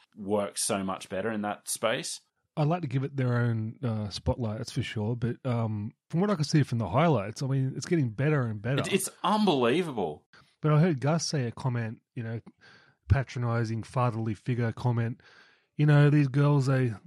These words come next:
Speaker 2: put in harder than you wouldn't, you can believe, you know. Eventually the skill will get there, but the effort's there now, you know. Like, it's like the skill's already there, you old coot.
Speaker 1: Yeah, and in just, you know, four or five years,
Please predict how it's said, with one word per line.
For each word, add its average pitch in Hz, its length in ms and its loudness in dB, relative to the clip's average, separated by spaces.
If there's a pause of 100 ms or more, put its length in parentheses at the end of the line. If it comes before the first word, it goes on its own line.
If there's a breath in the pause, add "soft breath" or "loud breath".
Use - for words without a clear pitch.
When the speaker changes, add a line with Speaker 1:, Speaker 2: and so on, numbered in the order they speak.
(240)
Speaker 2:
put 170 160 4
in 147 140 4
harder 143 300 4
than 131 120 2
you 127 80 2
wouldn't, 139 220 0
you 131 100 0
can 127 160 0
believe, 139 480 2
you 127 60 0
know. 147 300 0
Eventually 160 460 0
the 135 80 -2
skill 170 280 2
will 135 100 4
get 135 180 -2
there, 143 200 0
but 151 140 -6
the 165 140 4
effort's 165 300 -4
there 127 220 0
now, 117 260 -2
you 104 140 -6
know. 139 180 -2
Like, 131 220 -2 (380 soft breath)
it's - 100 -4
like 190 80 0
the 185 80 -4
skill's 247 340 4
already 139 280 6
there, 165 180 0
you 165 200 0
old 113 220 0
coot. - 240 -2
Speaker 1:
Yeah, 127 300 6 (340)
and 143 140 4
in 156 100 0
just, 160 440 -2 (240)
you 123 120 -4
know, 120 120 2
four 151 300 4
or 135 40 6
five 120 320 4
years, 117 280 0